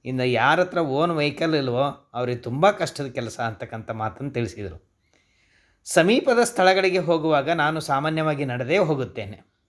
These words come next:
ಹತ್ರ ಒಂದ್ ಕಿಲೋಮೀಟರ್ ಐತಿ, ಒಂದೂವರೆ ಕಿಲೋಮೀಟರ್ ಐತಿ, ಎರಡು ಕಿಲೋಮೀಟರ್ ಒಳಗೆ ಐತಿ ಅಂತಂದ್ರೆ ನಡ್ಕೊಂಡು ಹೋಗ್ಬಿಡ್ತಾರೆ ರೀ ಅವರು.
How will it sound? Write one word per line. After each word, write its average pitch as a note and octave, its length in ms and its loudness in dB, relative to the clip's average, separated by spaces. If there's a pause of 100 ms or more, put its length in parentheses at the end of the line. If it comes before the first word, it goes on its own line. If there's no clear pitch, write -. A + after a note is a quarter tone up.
(520)
ಹತ್ರ D3 200 2
ಒಂದ್ D#3 300 2
ಕಿಲೋಮೀಟರ್ D#3 400 -2
ಐತಿ, D3 220 -4
ಒಂದೂವರೆ D3 340 -2
ಕಿಲೋಮೀಟರ್ D3 420 -2
ಐತಿ, C#3+ 240 0
ಎರಡು C#3 220 2
ಕಿಲೋಮೀಟರ್ C#3+ 400 -2
ಒಳಗೆ C3+ 220 2
ಐತಿ C3+ 220 0
ಅಂತಂದ್ರೆ D3 300 -6
ನಡ್ಕೊಂಡು D3 360 -2
ಹೋಗ್ಬಿಡ್ತಾರೆ C#3+ 480 0
ರೀ B2 60 0
ಅವರು. G2+ 340 -8